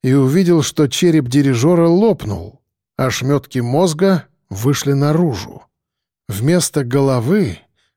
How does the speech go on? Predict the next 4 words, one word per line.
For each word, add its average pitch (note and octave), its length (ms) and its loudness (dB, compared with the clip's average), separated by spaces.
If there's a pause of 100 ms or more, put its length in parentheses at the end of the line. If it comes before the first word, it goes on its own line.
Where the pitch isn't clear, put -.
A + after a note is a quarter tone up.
(160)
осталось F3+ 800 -2
кровавое C#3 760 0
месиво. D3 640 -2 (1200)
«Сдох!» A#2 840 -4